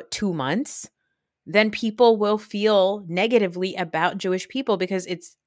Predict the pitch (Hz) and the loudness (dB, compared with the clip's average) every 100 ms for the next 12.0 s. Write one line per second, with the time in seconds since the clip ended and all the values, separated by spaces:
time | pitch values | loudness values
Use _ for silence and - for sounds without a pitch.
0 | _ - 190 170 165 190 175 180 208 247 | _ -2 0 2 0 0 -4 -6 -6 -6
1 | 214 180 165 170 151 165 160 160 160 160 | -4 -6 -2 -2 -2 -2 -4 -4 -8 -10
2 | 160 175 285 294 175 151 170 165 180 185 | -8 -6 -6 -2 -2 -2 -2 -2 -2 0
3 | 208 - 214 214 - 208 208 262 277 - | -2 -4 -4 -4 -4 -4 -4 -4 -4 -8
4 | - - - 190 185 233 208 190 220 262 | -20 -20 -10 -8 -2 0 0 0 -2 0
5 | 156 135 196 - 202 196 185 190 214 190 | 0 0 -2 -4 -6 -4 -4 -6 -4 -4
6 | 175 131 139 139 - - _ 190 190 170 | 0 0 0 -4 -16 -20 _ -2 -2 0
7 | 196 240 175 175 - _ - 196 214 208 | 0 0 -2 -8 -12 _ -12 -6 -2 0
8 | 202 185 180 185 175 214 226 190 190 214 | 0 0 0 -4 -2 -2 -2 -2 -2 -4
9 | - 285 311 294 208 202 202 _ _ _ | -2 0 2 0 0 -2 -4 _ _ _
10 | _ 285 311 269 269 277 254 240 226 202 | _ -2 -2 -2 0 2 2 -2 -4 -6
11 | _ 247 285 247 247 226 185 135 123 180 | _ 0 2 2 0 0 0 0 -2 -6